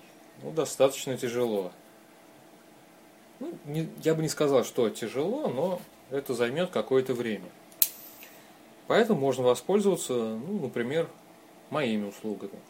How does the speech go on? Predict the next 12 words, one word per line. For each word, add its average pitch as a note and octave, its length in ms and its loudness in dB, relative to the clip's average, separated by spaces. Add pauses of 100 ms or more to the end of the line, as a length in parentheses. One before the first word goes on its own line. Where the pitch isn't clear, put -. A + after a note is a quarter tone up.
(300)
В - 40 -20
принципе, B2+ 400 -2
кроме A#2+ 260 0
меня A#2 280 -4
на A2 80 0
этом A2+ 220 -4
рынке A2 380 -4 (540)
работает A2 540 -4 (1040)
еще F3 440 -2 (720)
сто - 240 0
миллионов A2 460 0
человек. G#2+ 500 -2